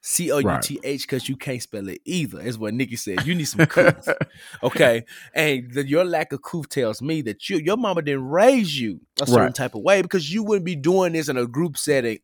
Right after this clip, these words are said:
Speaker 1: understanding. the fr-, and I don't care how rich you are. I think for me, it is less about the money and more
Speaker 2: Right.
Speaker 1: about the principle at that point.
Speaker 2: Right.
Speaker 1: Um, unless I just, unless I just openly say, "Get whatever you want, it's all on me."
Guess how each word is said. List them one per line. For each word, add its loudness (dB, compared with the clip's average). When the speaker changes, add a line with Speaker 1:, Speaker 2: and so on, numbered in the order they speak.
Speaker 1:
understanding. 2
the -4
fr-, 2
and 4
I 10
don't 2
care 2
how 4
rich -2
you -2
are. -6
I 2
think -6
for 0
me, 0
it 2
is -4
less -4
about -2
the -8
money -2
and 0
more 6
Speaker 2:
Right. 4
Speaker 1:
about 2
the -6
principle -6
at -12
that -16
point. -20
Speaker 2:
Right. 6
Speaker 1:
Um, 0
unless 2
I 6
just, 0
unless 0
I 2
just -8
openly -4
say, 0
"Get -4
whatever -2
you -8
want, 0
it's -4
all 0
on -6
me." -8